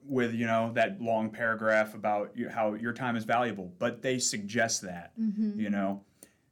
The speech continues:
Speaker 1: And you can find something, suggest, you know, find something that you can capitalize on, right? Find something that you can do in your business that is different, and y-, you can find something. It may be small,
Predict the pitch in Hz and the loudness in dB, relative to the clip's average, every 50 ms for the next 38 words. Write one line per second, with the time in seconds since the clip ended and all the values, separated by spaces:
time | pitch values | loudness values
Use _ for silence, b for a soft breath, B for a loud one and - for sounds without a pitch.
0 | b _ - 143 156 165 180 196 196 220 214 - - - 151 151 180 185 180 - | b _ 2 4 6 6 6 6 6 6 4 4 4 2 2 2 2 2 2 0
1 | 123 104 95 - 90 90 87 - - - - 139 120 113 113 135 139 147 147 147 | 0 -2 -2 -4 -8 -10 -10 -8 -6 -6 -4 -4 -6 -6 0 4 4 4 4 2
2 | - - - - 135 143 131 127 123 123 120 117 - - - - 143 156 170 180 | -6 -12 -12 -6 -2 0 2 2 4 2 2 0 -2 -8 -4 0 0 2 2 2
3 | 180 185 160 147 160 156 147 127 131 123 123 - 127 120 - - - 113 110 110 | 2 2 0 0 0 0 0 0 0 -2 -2 0 -2 -4 -4 -4 -4 -4 -4 -4
4 | - 98 92 90 78 - - - - 92 82 - - - - - _ _ _ 104 | -4 -8 -8 -10 -12 -14 -16 -18 -18 -18 -18 -20 -20 -20 -20 -20 _ _ _ 0
5 | 101 104 113 123 - - b b b b b b b _ - - 123 123 131 135 | 2 4 4 2 2 -4 b b b b b b b _ -2 0 2 4 4 2
6 | 139 131 - 156 139 127 139 139 135 123 120 104 107 113 139 - 143 127 117 117 | 2 0 0 0 0 2 2 2 2 2 0 0 0 0 0 2 0 2 2 2
7 | 110 117 123 123 123 127 127 135 127 110 110 107 104 104 107 104 104 104 - - | 0 2 2 2 2 4 2 2 0 2 2 0 0 0 0 0 0 0 -2 -6
8 | b b b b b _ - 127 131 - - - 127 127 151 147 123 110 120 107 | b b b b b _ 2 2 2 2 0 0 2 2 4 2 2 0 0 -2
9 | 107 - 90 90 - - - 117 117 117 113 117 117 120 - - - - - _ | -2 -4 -8 -12 -12 -10 -4 0 2 2 4 2 2 0 -4 -10 -14 -16 -18 _
10 | _ _ _ _ - 131 156 151 - 156 156 127 - 135 120 113 107 104 98 101 | _ _ _ _ 0 0 0 2 2 2 0 0 0 0 2 2 2 0 0 0
11 | - 107 98 87 - - - - - _ _ _ 123 120 120 123 113 113 110 101 | -2 -2 -2 -4 -6 -10 -16 -20 -20 _ _ _ -2 0 2 2 2 2 2 0
12 | 110 104 104 - - - 135 127 127 135 139 143 147 147 B | 0 0 0 0 0 0 2 4 4 6 6 4 2 0 B